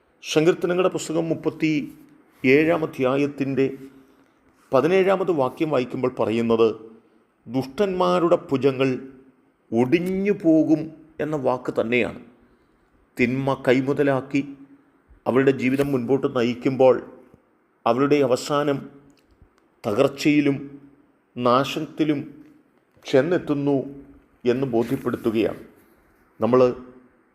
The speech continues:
ശമൂവേലിന് എഴുതിയ രണ്ടാം പുസ്തകം ഒന്നാം അധ്യായം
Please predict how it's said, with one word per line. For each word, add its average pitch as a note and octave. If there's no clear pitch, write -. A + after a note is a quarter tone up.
ശമൂവേലിന് C#3
എഴുതിയ C3
രണ്ടാം C3
പുസ്തകം C3+
ഒന്നാം C3+
അധ്യായം C3+